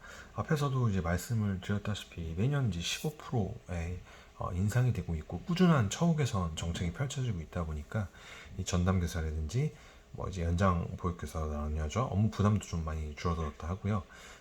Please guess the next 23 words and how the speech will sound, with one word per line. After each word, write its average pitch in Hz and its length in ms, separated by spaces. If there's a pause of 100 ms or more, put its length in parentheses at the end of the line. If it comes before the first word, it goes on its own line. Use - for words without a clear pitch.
뭐 82 120
취업 - 260
지원이라든지 82 760
초등학교 101 420
돌봄 87 400
교사 82 260
영학 76 280
중이라든지 80 720 (400)
어린이집 87 440
수학 - 280
중 - 180
등 92 220 (360)
이 87 100
복지에 98 520
대한 85 220
증진이 90 520
매년 82 480 (100)
이루어지고 92 400
있어서 - 460 (380)
그 - 180
부분 87 320
때문에 92 520
현재 92 280